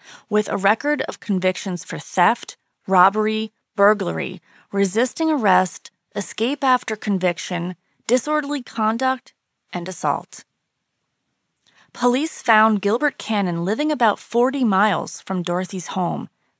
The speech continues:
and they brought him in for questioning. He had never before been questioned regarding Dorothy Donovan's murder.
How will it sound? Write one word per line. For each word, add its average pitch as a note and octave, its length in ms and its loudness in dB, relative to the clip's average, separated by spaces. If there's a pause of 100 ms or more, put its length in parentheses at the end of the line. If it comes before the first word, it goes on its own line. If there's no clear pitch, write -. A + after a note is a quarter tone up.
(140)
and F#3+ 160 0
they F#3+ 60 2
brought G3+ 260 6
him A#3+ 120 2
in G#3 100 0
for F#3+ 160 -6
questioning. - 760 -6 (520)
He B3 220 -2
had C4 160 2
never A#3 320 4
before A#3+ 760 -2 (140)
been F#3+ 160 -2
questioned - 760 -2 (320)
regarding F#3+ 480 2
Dorothy G#3 340 -2
Donovan's G3+ 580 0
murder. D#3+ 480 -8